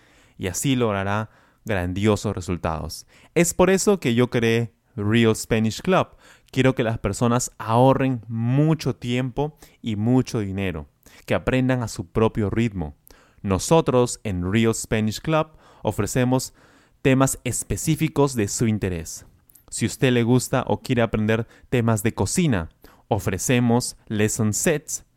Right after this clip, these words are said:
para el tema de cocina, para cocinar, temas relacionados a cocina. Eh, si usted quiere, por ejemplo, viajar, tenemos lesson sets que hablan del tema de viajes,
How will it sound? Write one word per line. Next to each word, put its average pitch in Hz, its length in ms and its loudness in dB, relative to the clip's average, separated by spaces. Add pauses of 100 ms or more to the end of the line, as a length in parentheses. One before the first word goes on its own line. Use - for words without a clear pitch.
(260)
para 113 180 0
el 95 120 -6
tema 113 280 2
de 104 120 -4
cocina, 85 580 -8 (160)
para 85 180 -6
cocinar, 98 720 -2 (200)
temas 113 260 0
relacionados 101 480 -4
a 104 80 -12
cocina. 85 580 -8 (1040)
Eh, 90 420 -6
si - 140 -8
usted 131 220 -4
quiere, 123 260 2
por 104 140 -2
ejemplo, 110 280 -2
viajar, 107 500 -2 (140)
tenemos 107 400 0
lesson 107 340 0
sets 170 440 -2 (320)
que 90 440 -4 (440)
hablan 113 320 2
del 95 160 0
tema 110 260 2
de 95 100 0
viajes, 107 680 -4